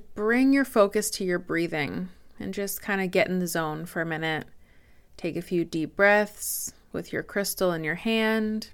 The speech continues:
and then you're gonna focus on your intention. You can just think about it, you can say it out loud, but focusing on your intention, taking these slow, deep breaths, and focus on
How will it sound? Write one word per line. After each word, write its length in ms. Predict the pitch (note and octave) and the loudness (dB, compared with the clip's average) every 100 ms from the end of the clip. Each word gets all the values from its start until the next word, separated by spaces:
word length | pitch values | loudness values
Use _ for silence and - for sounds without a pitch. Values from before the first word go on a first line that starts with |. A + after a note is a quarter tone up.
| - - | -12 -4
and 160 | F#3+ | 0
then 140 | F#3 F3+ | 2 2
you're 100 | F3 | 0
gonna 200 | E3+ E3+ | 0 -2
focus 600 | - G3 F#3+ G3+ G3 - | 4 4 4 2 0 -2
on 360 | F3 F3 F3+ | 0 2 2
your 280 | E3 E3 D#3+ | 0 2 2
intention. 880 | - E3 - D3 E3+ - C2 - F#3+ - - - | 0 -6 -6 -6 -6 -8 -8 -8 -12 -16 -12 -6
You 120 | F#3+ | -4
can 140 | F#3+ | -4
just 240 | E3 D3+ - | -4 -6 0
think 180 | A#3 | 2
about 260 | A#3 A#3 A#3+ | 4 6 6
it, 140 | A#3 | 6
you 140 | F3+ F3 | 4 0
can 160 | F3 | -4
say 200 | F3 E3 | -2 0
it 60 | D#3+ | 2
out 200 | D3 F#2 | 2 2
loud, 640 | F3 G3+ G#3+ G#3+ G#3+ G#3+ A3 _ - - - - | 2 4 6 6 4 -2 -8 _ -20 -20 -12 -4
but 160 | - | -2
focusing 540 | - B3 B3 C4 C#4 C4 | 4 2 4 0 2 4
on 220 | G#3 G#3 | 4 4
your 120 | G3+ | 2
intention, 840 | F#3 F#3 F3 E3 F3+ E3+ D#3+ F3+ F#3 - - - - - | 2 0 -2 -2 -2 -2 -2 -8 -10 -18 -20 -20 -20 -20
taking 320 | - F#3 F#3 E3 | -6 -4 -2 -4
these 180 | E3 | -4
slow, 280 | - E3 D#3 | -4 0 -2
deep 320 | D#3 D3 C#3 | -2 -6 -4
breaths, 640 | - G3 G3+ - - - - - - - | 2 2 2 0 -4 -4 -8 -20 -14 -4
and 880 | G3 G3 G3 G3 F#3+ G3 F#3 - - - | 0 2 4 2 0 -4 -4 -8 -12 -18
focus 640 | - - B3 C4 B3 B3+ | -8 0 2 2 0 0
on 720 | - G3 G3 F#3+ F#3+ F#3 G3 | -2 2 2 2 0 -2 -6